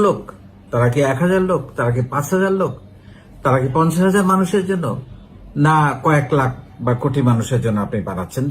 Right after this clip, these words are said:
সেইটা আপনাকে অ্যানালাইসিস করতে হবে। এটা কি একেবারে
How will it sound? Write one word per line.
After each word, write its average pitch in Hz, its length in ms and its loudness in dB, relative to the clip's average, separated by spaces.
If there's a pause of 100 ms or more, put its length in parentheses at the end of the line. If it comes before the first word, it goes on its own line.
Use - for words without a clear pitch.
সেইটা 214 220 2 (100)
আপনাকে 143 300 0 (460)
অ্যানালাইসিস 123 480 2 (100)
করতে - 240 -2
হবে। 117 180 2
এটা 127 200 -2
কি 139 80 0 (560)
একেবারে 170 340 2